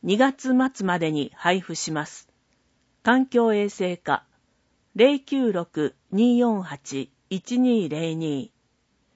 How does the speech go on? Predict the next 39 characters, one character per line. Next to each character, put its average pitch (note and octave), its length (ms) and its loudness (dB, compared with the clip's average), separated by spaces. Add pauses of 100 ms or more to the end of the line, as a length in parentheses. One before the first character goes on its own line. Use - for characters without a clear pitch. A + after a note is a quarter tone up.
(600)
公 D4 260 2
私 D4 200 -4
配 C#4 280 0
布 C#4+ 160 -6
物 G3+ 300 -4
コ A3+ 240 2
ー A#3 40 2
ル A#3 100 0
セ A3 220 -2
ン G#3+ 100 -2
タ - 160 -8
ー、 C#3+ 260 -8 (920)
配 A#3+ 260 4
布 A#3+ 140 -4
に A3+ 120 2
関 A3 280 -2
す A3 140 -6
る D3+ 300 0
お D#3+ 100 -4
問 G3 240 0
い F#3 60 0
合 F3 80 -2
わ F3 120 -6
せ E3 180 -8
先、 D#3 480 -10 (960)
ハ C4 180 4
イ B3+ 80 2
コ G3 160 -2
ム F3 140 -2
ポ F#3 160 0
ス - 100 -8
テ - 140 -4
ィ A#3+ 80 2
ン A#3+ 60 0
グ A#3 140 0
株 G#3 260 0
式 - 280 -8
会 F#3 200 -4
社 - 280 -8